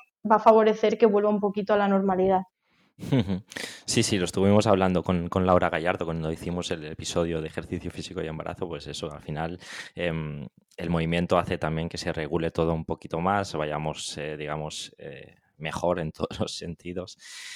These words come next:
Speaker 2: eh, a nivel de espalda, a nivel intestinal, etcétera. Eh, entonces, es muy importante tener un embarazo activo, como se suele decir,
Speaker 1: Ujú.
Speaker 2: y acompañarlo con una nutrición, obviamente, acorde a,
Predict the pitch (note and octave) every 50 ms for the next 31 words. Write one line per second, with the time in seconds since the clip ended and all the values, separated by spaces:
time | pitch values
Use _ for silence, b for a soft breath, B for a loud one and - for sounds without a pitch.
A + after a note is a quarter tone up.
0 | B B _ - - - D#3+ - - - C#2+ C#2+ - - - - - - C#2 D2
1 | D2 C#2+ D2 D2 D2 C#2+ C#2 D2 C#2 - - - - D2 C#2+ D2 D2+ D#2 D#2 -
2 | - D2+ - F2 F2+ F#2 - - D2+ D2 C#2 D2 - - D2 - E2 D#2 - D#2+
3 | D#2+ D#2+ D#2+ F#2 F2+ F2 E2+ E2 E2+ D#2 - E2+ E2 E2 - F2+ F2 E2+ - -
4 | D#2 D2+ D#2 D#2 D#2+ D#2 D#2 D2 D2 D2 D#2 D#2 - D#2+ D2+ C#2+ - _ - D#2
5 | D#2 E2 E2 - - D2+ D2+ - - - - - D#2 D2+ D2 D2+ D2 D2 C#2+ D2
6 | D#2+ F#2+ - A2+ B2+ - - A#3+ A#3 - - A3+ G#3+ - C#2+ - - D2 - D#2+
7 | D2 D2 D2 D2+ D2 D#2 - D#2+ D2+ D2+ D2+ D2+ D2 D#2 D2+ - - D#2 D#2+ D#2+
8 | D#2 - D#2 D2 D2 D2+ D#2 D2+ - - D#2+ D#2 D#2+ D#2 C#2 C2 C#2 - - D#2
9 | D#2 D#2+ D2+ D#2+ D#2 D2 C2+ C2+ C2